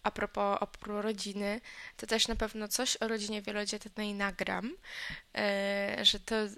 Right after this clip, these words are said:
tak trochę znormalizuję to, ponieważ mam wrażenie, że ogólnie w tych czasach ludzie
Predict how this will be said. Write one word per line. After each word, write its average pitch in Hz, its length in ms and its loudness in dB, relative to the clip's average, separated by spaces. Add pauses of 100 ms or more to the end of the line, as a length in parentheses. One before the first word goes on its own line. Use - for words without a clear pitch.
(140)
tak 226 180 6
trochę 233 280 2
znormalizuję 226 960 2
to, 214 240 2
ponieważ 208 460 0
mam 208 140 0
wrażenie, 202 500 -2
że 196 80 0
ogólnie 196 400 -4
w - 40 -16
tych - 180 -4
czasach 214 560 2
ludzie 202 440 0